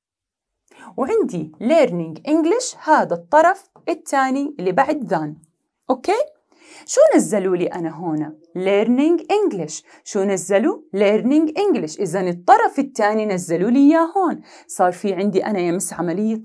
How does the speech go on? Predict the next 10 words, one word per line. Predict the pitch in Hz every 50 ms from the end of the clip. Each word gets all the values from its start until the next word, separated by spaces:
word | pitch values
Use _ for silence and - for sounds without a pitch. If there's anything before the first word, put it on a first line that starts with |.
| - _
قلب، | 392 453 415 269 - - _ _ _
صح؟ | - - - - - - - - - _ _ _ - - - 277 - -
إذن | 202 180 151 180 165 165
بمجرد | 160 214 214 214 226 220 214 311 392 453 381 269 196 170
ما | 185 175
نزلوا | 175 170 160 156 - 170 165 240 330
لي | 392 349
الطرف | - - - 202 180 170 175 -
الثاني | 170 - - - 277 302 302 247 190 175
هون، | 170 175 160 165 202 240